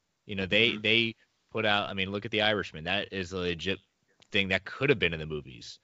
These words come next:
Speaker 2: Guys, I was
Speaker 1: Yeah.
Speaker 2: just joking about that.
Speaker 1: No,
Speaker 2: By
Speaker 1: no,
Speaker 2: the way, I don't think
Speaker 1: no,
Speaker 2: Birds
Speaker 1: I
Speaker 2: of
Speaker 1: don't.
Speaker 2: Prey's an indie spin-off. That, that was a big budget movie that just didn't do well.
Speaker 1: You
Speaker 2: I'm
Speaker 1: get
Speaker 2: sorry.
Speaker 1: Well,
Speaker 2: <laughs>
Speaker 1: way all over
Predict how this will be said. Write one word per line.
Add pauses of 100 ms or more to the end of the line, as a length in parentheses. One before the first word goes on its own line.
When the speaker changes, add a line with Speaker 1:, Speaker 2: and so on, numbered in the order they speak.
(140)
Speaker 2:
Guys,
I
was
Speaker 1:
Yeah.
Speaker 2:
just
joking
about
that.
Speaker 1:
No,
Speaker 2:
By
Speaker 1:
no,
Speaker 2:
the
way,
I
don't
think
Speaker 1:
no,
Speaker 2:
Birds
Speaker 1:
I
Speaker 2:
of
Speaker 1:
don't.
Speaker 2:
Prey's
an
indie
spin-off.
That,
that
was
a
big
budget
movie
that
just
didn't
do
well.
Speaker 1:
You
Speaker 2:
I'm
Speaker 1:
get
Speaker 2:
sorry. (580)
Speaker 1:
Well,
Speaker 2:
<laughs>
Speaker 1:
way
all
over